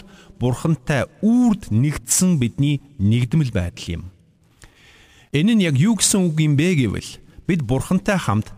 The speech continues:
Христтэй нэгдэж нэг болсон гэсэн үг юм. Тиймээс ч бид Христ дотор Христ бидний дотор байдаг юм. Бурхан бидний хүнийг бүрд Христийн дотор хонцгой байр суурийг өгсөн. Тиймээс та нэгэнт Христийн дотор байгаа учраас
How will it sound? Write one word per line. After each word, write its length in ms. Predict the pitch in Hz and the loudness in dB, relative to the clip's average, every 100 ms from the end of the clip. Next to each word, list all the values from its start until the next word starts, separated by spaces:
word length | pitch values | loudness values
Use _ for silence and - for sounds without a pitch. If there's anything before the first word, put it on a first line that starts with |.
| - - | -20 -12
Христтэй 800 | - 165 190 - - - 135 107 | -2 0 0 -2 -4 -6 0 2
нэгдэж 800 | 101 131 143 202 - - - 98 | 2 2 0 -2 -4 -10 -8 -2
нэг 240 | 127 156 | 0 2
болсон 320 | 131 - 160 | 0 0 -2
гэсэн 240 | 147 - 98 | -2 -4 -4
үг 140 | 80 78 | -4 -10
юм. 60 | - _ _ _ _ _ _ - | -18 _ _ _ _ _ _ -2
Тиймээс 320 | 139 160 - | 0 0 -2
ч 160 | - | -4
бид 160 | 156 143 | -4 -2
Христ 320 | 147 170 - | -2 0 0
дотор 240 | 143 - 147 | -2 -4 -2
Христ 480 | 135 139 160 - | 0 0 0 -2
бидний 320 | 123 123 151 143 | -4 -2 -2 -2
дотор 240 | - 131 | -4 -6
байдаг 480 | 104 92 - - 85 | -2 -4 -4 -12 -12
юм. 0 | - _ _ _ - - | -18 _ _ _ -20 -8
Бурхан 400 | 117 139 240 233 | -4 -2 2 2
бидний 240 | 196 196 185 | 2 2 0
хүнийг 400 | - 214 196 - | 2 2 2 -4
бүрд 320 | - - - - | -12 -14 -20 -4
Христийн 480 | 123 151 - 165 | -2 0 0 -2
дотор 160 | - 156 | 0 -2
хонцгой 400 | 127 127 - 139 | 0 0 -2 0
байр 240 | 117 135 | 0 0
суурийг 320 | 139 143 143 120 | 0 0 0 0
өгсөн. 480 | 95 - - 73 - - _ 139 | -2 -4 -6 -6 -14 -20 _ -2
Тиймээс 320 | 147 151 - | 0 0 0
та 160 | 143 | 0
нэгэнт 320 | 135 139 147 - | 2 0 0 0
Христийн 320 | 147 - 143 | -2 0 -4
дотор 240 | - 135 | -2 -4
байгаа 400 | 107 123 139 143 | 0 0 0 0
учраас 480 | 139 - 156 - - | -2 -2 0 0 -2